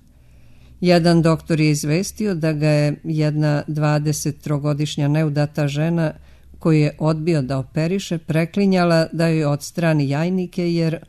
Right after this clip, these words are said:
ona žali zbog činjenice da bilo ko,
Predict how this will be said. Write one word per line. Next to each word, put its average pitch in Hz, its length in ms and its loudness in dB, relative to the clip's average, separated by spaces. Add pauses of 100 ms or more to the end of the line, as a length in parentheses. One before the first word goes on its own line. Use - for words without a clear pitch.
(220)
ona 170 320 4
žali 165 380 0
zbog 147 300 -6
činjenice 151 640 0
da 139 140 -2
bilo 175 380 0
ko, 135 320 -6